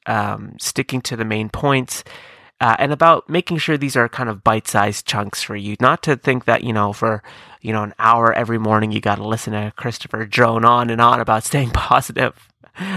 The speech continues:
especially when, you know, you might have very challenging, uh, times that you're experiencing right now in your personal and professional lives. Um, but, you know,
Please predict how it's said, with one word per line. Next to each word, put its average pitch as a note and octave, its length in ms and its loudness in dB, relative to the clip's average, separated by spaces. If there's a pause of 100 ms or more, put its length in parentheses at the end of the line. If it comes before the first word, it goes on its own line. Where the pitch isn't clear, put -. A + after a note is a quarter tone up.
especially D#3 360 0
when, B2+ 240 2
you A#2+ 80 0
know, A2+ 80 4
you A2+ 120 -2
might A#2 180 0
have A2+ 260 0
very A#2 340 -4
challenging, A2+ 680 0
uh, G2+ 280 2
times A#2+ 460 0 (100)
that - 260 -6
you're G#2 80 0
experiencing C3+ 540 -4
right G#2 140 -6
now G#2 160 -4
in G2+ 80 -6
your G#2 80 -10
personal G#2+ 420 -6
and G2+ 80 -6
professional G#2+ 540 -4
lives. A2 440 0 (640)
Um, A2 380 2
but, C#3 500 2 (100)
you C#3 140 -4
know, A2+ 160 4